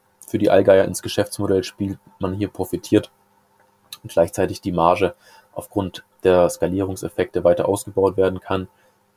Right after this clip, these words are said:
Andererseits aber auch das Thema Investitionsbedarf relativ überschaubar ist.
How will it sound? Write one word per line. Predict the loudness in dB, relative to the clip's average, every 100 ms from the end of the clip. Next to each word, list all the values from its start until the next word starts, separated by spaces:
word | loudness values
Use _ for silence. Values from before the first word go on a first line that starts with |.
| -8
Andererseits | -4 -4 -2 -2
aber | 0 0 0
auch |
das | -4 -8
Thema | -6 -2 -2 -6 _ _ _ -8
Investitionsbedarf | -8 -6 -6 -4 -6 -6 0 0 0 -8 _ _
relativ | -2 -2 -4
überschaubar | -12 -12 -6 -6 -4 -6
ist. | -10 -16